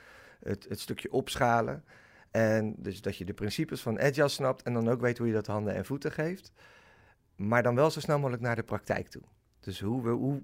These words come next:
ga je dat nou toepassen met jouw dagdagelijkse business die ook nog eens een keer voorbij komt, eh, lopen? Je bent gewend om allemaal ad hoc dingen op te pakken.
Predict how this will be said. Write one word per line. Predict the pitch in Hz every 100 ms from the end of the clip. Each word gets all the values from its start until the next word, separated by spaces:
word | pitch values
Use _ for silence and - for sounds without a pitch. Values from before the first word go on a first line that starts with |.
| -
ga | - 123
je | 117
dat | 113
nou | 107
toepassen | 101 139 - 117 - 110
met | 104 101
jouw | 120 107
dagdagelijkse | 123 107 113 127 127 110 -
business | 104 123 131 113
die | 107 120
ook |
nog | 127
eens | 120
een | 120
keer | 123
voorbij | 117 110 117 113
komt, | 110 113 110
eh, | 110
lopen? | 110 107 104 104
Je | 104
bent | 98 98 -
gewend | 104 107 110
om | 104 101 - - - -
allemaal | 110 107 -
ad | 117 131
hoc | 151 131
dingen | 143 135
op | 127 123
te | -
pakken. | - 113 113 101